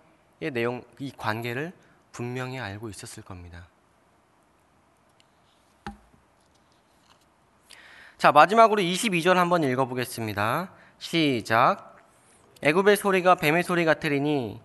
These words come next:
이는 그들의 군대가 벌목하는 자같이 도끼를 가지고 올 것임이라." 뱀은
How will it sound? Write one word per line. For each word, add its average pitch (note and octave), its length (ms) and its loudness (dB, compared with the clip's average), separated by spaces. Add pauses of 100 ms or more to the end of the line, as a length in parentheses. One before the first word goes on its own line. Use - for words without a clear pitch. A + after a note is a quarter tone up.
(200)
이는 D#3+ 360 2
그들의 D#3+ 340 0
군대가 C#3 640 2
벌목하는 D#3 720 -2
자같이 A#2 640 -6
도끼를 D#3+ 460 -4
가지고 B2 400 -8
올 A2+ 140 -6
것임이라." F#2+ 760 -10 (2250)
뱀은 D#3+ 720 2